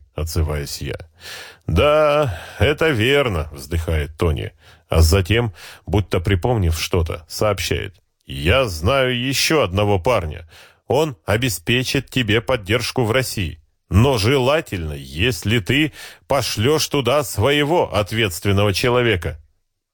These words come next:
"Ты читаешь мои мысли, старый друг". "Я доброжелателен, спокоен,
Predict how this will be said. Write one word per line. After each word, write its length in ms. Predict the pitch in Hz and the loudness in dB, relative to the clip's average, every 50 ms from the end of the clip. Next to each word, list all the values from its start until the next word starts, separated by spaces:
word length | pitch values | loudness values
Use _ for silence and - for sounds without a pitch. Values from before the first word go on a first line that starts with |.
| _ _ - | _ _ -2
"Ты 320 | - 80 82 117 120 117 | 2 4 4 4 4 2
читаешь 720 | - - 135 123 110 - 98 98 117 120 120 117 101 - | 0 0 -2 -2 -2 0 0 2 2 2 2 0 0 0
мои 220 | - 101 113 123 117 | 2 2 2 2 2
мысли, 420 | 95 98 107 135 127 - - 135 | 2 2 0 0 -2 -2 -2 -4
старый 480 | 123 - - - - 117 98 87 87 90 | -4 -4 -2 -2 0 0 0 -2 -4 -4
друг". 320 | 90 92 80 - - - _ _ _ _ - - - - - - - - - - - _ - | -4 -6 -6 -8 -12 -16 _ _ _ _ -20 -20 -18 -16 -16 -18 -18 -20 -20 -20 -16 _ 0
"Я 260 | - 113 151 185 196 | 2 4 4 4 4
доброжелателен, 1000 | 180 185 185 170 185 185 139 143 175 175 175 180 185 180 - - 98 87 80 80 78 | 4 2 2 2 2 2 2 2 2 2 4 2 2 2 0 0 -2 0 0 -2 -2
спокоен, 720 | 78 - - - 135 143 - 165 175 165 123 92 78 73 | -4 -4 0 0 0 0 2 0 2 2 2 0 -2 -6